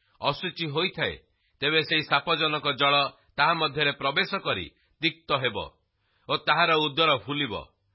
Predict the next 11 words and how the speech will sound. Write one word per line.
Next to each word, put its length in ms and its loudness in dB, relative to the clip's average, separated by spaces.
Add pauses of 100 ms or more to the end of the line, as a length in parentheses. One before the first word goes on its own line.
(160)
ଓ 60 -4
ତାହାର 320 2 (100)
ଉରୁ 280 -2 (300)
ଅବଶ 340 2 (120)
ହେବ। 180 -2 (1000)
ଆଉ 180 4
ସେହି 220 2
ସ୍ତ୍ରୀ 340 -2
ଆପଣା 320 2
ଲୋକମାନଙ୍କ 540 -2
ମଧ୍ୟରେ 440 0